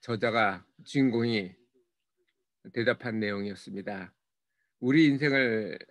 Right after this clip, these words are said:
망치고 말고는 다 우리 몫이라는 것." 이거는 많이 나오죠. 아우렐리우스의 명상록에서도 나오고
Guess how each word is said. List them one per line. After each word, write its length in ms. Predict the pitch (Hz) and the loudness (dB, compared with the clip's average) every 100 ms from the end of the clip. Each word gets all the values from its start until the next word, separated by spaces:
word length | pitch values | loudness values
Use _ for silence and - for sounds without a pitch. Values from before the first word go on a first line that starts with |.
| _ _ | _ _
망치고 420 | 110 110 120 139 | -2 -2 -2 -4
말고는 420 | 131 104 110 117 120 | 0 0 0 -4 -4
다 140 | 107 | -8
우리 160 | 104 113 | -6 -6
몫이라는 580 | 101 - - 90 87 | -6 -8 -16 -16 -16
것." 160 | 87 90 _ _ _ _ _ _ _ - - - - | -18 -20 _ _ _ _ _ _ _ -20 -20 -10 -2
이거는 400 | 143 208 233 165 | 2 2 2 2
많이 220 | 113 160 | 2 2
나오죠. 560 | 131 104 92 117 92 110 | 2 0 0 -2 -2 -4
아우렐리우스의 720 | 113 120 127 120 117 - 127 | -2 0 2 2 0 -2 -4
명상록에서도 1200 | 110 110 113 104 107 - _ - 113 113 98 131 | -2 -2 -4 -6 -8 -12 _ -6 -6 -6 -8 -4
나오고 720 | 123 107 98 104 127 113 87 | -2 0 -2 0 0 0 -4